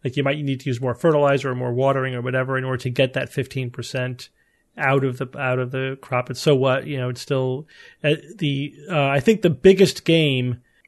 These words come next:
I mean, all aspects of farming, of course, are important, but the amount of, of, uh, food we can produce per acre, I think, is perhaps the most important variable because, uh, as I know, as we've discussed before on the show,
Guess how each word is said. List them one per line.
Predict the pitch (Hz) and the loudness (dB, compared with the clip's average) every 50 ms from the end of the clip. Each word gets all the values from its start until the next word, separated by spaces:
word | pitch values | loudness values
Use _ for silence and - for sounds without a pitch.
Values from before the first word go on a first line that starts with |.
| _ - | _ -4
I | |
mean, | 143 143 | -4 -4
all | 147 - 180 190 202 196 202 - | 0 4 6 8 10 10 8 8
aspects | 175 165 151 139 - - 143 127 - - | 6 4 4 2 2 0 -2 -2 -2 -2
of | 135 113 | -6 -4
farming, | - 135 127 123 123 127 | -4 -4 -2 -2 -2 -4
of | 123 - | -4 -4
course, | - 135 120 - | -4 -6 -6 -6
are | - 120 | -6 -8
important, | 117 117 - - 185 180 139 127 127 123 _ _ | -8 -6 0 2 2 2 2 0 -4 -10 _ _
but | - 156 139 135 - - _ _ _ _ _ _ - | 4 4 4 4 2 -6 _ _ _ _ _ _ -2
the | 160 143 | 0 2
amount | 131 131 139 147 160 165 185 196 196 - - | 2 2 4 4 6 6 6 4 2 -2 -2
of, | 165 147 135 123 - _ _ _ - - | 0 0 0 -2 -4 _ _ _ -10 -4
of, | 151 135 131 123 123 - _ _ - 233 247 202 | -2 -2 -2 -2 -6 -10 _ _ -20 -16 -10 -8
uh, | 151 135 127 123 123 | -4 -2 -2 -2 -2
food | - - - - 208 208 185 160 - | -4 -4 -2 2 4 4 4 4 2
we | 156 143 | 0 -2
can | - 156 139 123 | 0 -2 -2 -2
produce | 139 135 123 156 147 139 127 - | -2 -2 0 0 0 0 -2 -4
per | - - 147 131 | -4 -4 -4 -2
acre, | 139 147 151 147 - 120 117 120 120 | 0 0 0 0 -2 -4 -4 -4 -4
I | 120 135 127 | -4 -6 -4
think, | - 135 120 - | -4 -6 -6 -4
is | - 123 120 - - - _ _ _ _ | -4 -4 -4 -6 -10 -18 _ _ _ _
perhaps | - 135 104 127 143 131 131 - | -6 -4 -2 0 -2 -2 -2 -4
the | - 135 | -6 -4
most | 131 120 - | -4 -4 -4
important | 135 120 - - 131 120 120 120 120 113 - _ _ _ _ - | -8 -8 -6 -6 -6 -6 -6 -10 -12 -14 -16 _ _ _ _ -16
variable | 131 123 123 156 165 170 165 151 131 123 123 120 120 | -8 -2 2 4 4 4 4 2 0 -2 -4 -6 -6
because, | 139 139 123 - - 135 123 123 120 - - _ _ - | -8 -10 -10 -8 -6 -4 -4 -4 -6 -8 -14 _ _ -6
uh, | - 139 131 127 123 123 127 - | -2 0 2 2 4 2 2 0
as | 139 135 123 | -2 -2 -2
I | 139 135 | -2 0
know, | 135 135 131 | 2 2 2
as | 127 113 | 2 0
we've | 131 127 | -2 -4
discussed | 123 143 123 - - 135 123 - | -4 -6 -4 0 0 -2 -2 -2
before | - 123 - - 139 131 123 | -6 -8 -4 -2 0 0 2
on | 123 123 | 0 0
the | 120 | -2
show, | - - - 127 120 117 117 113 107 | -4 -2 -2 0 0 0 0 -2 -4